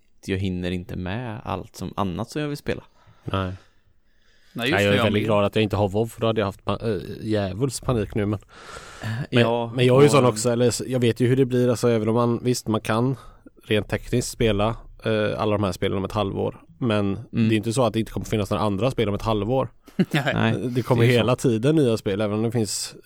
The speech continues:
Speaker 2: perioder där det är mer dött än andra, så är det ju alltid att det kommer annat, och jag vet ju hur, själv hur jag är. Eh, men att helst vill jag ju spela det som s-, kom senast och inte det som kom för ett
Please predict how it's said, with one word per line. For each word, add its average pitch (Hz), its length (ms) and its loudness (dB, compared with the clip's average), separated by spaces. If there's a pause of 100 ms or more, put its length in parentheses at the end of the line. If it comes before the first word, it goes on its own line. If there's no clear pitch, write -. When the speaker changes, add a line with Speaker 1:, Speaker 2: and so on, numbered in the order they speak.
(140)
Speaker 2:
perioder 104 460 0
där 117 100 2
det 110 80 4
är 104 60 2
mer 101 180 0
dött 95 280 -2
än 92 100 -4
andra, 101 360 -2 (220)
så - 160 -4
är 107 80 2
det 104 60 0
ju 95 60 0
alltid 117 480 -2
att 117 120 -2
det 113 60 -6
kommer 107 280 -2
annat, 110 560 -4
och 110 300 0
jag 107 100 0
vet 104 220 -2
ju 127 140 2
hur, 127 120 0
själv 117 300 -2
hur 113 80 2
jag 113 320 2
är. 95 100 -4 (600)
Eh, 107 400 -6
men 104 220 -2
att - 400 -8 (220)
helst - 480 -6
vill 120 160 -2
jag 120 80 2
ju 117 60 2
spela 101 300 -2
det 92 140 -2
som 90 260 -8
s-, - 200 -10
kom 82 240 -6
senast 95 540 -4
och 90 80 -6
inte 101 180 -6
det 104 100 -2
som 101 120 -6
kom 95 180 -4
för 92 200 -6
ett - 360 -14